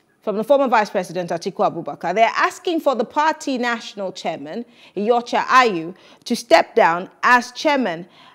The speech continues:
And, and then they're also asking for certain positions in the National Assembly leaderships. Uh, a-, a-, and, and these are some, a few of the things that the, the group,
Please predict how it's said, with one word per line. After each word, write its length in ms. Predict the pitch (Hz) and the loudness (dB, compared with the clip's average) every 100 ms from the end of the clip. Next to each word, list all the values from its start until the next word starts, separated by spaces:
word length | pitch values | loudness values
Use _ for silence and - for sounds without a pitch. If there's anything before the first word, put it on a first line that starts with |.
| - | -2
And, 280 | 240 262 247 | 2 2 0
and 220 | 262 269 | -2 4
then 180 | 285 277 | 4 6
they're 200 | 277 262 | 6 6
also 320 | 262 302 302 | 6 4 4
asking 540 | - 254 254 - 277 269 | 0 0 -2 -4 -4 -2
for 120 | 226 | -4
certain 500 | - - 269 277 262 | -4 -2 0 0 0
positions 600 | 262 214 240 - 214 202 - | -2 -2 -4 -2 -4 -4 2
in 220 | 247 240 | 4 4
the 60 | |
National 360 | 247 277 269 214 | 0 0 -2 -8
Assembly 580 | 185 202 202 190 208 - | -6 -4 -4 -4 -6 -6
leaderships. 720 | 190 226 214 208 175 131 - _ _ _ - - | -4 -2 -2 -6 -10 -12 -18 _ _ _ -16 -4
Uh, 60 | |
a-, 520 | 196 196 208 233 - | 0 2 2 0 -2
a-, 180 | 240 - | -4 2
and, 220 | 269 262 254 | 2 2 -2
and 180 | 262 262 | -4 0
these 160 | 311 | 0
are 60 | 294 | 0
some, 200 | 277 269 | 0 -2
a 60 | 247 | -2
few 320 | 240 277 285 | -4 -2 0
of 100 | 226 | 0
the 80 | 190 | -2
things 300 | - 214 214 | -4 -4 -4
that 260 | 202 - - | -6 -4 2
the, 160 | 220 220 | 2 0
the 160 | 180 | -6
group, 420 | 170 165 254 233 | -4 -2 -2 -4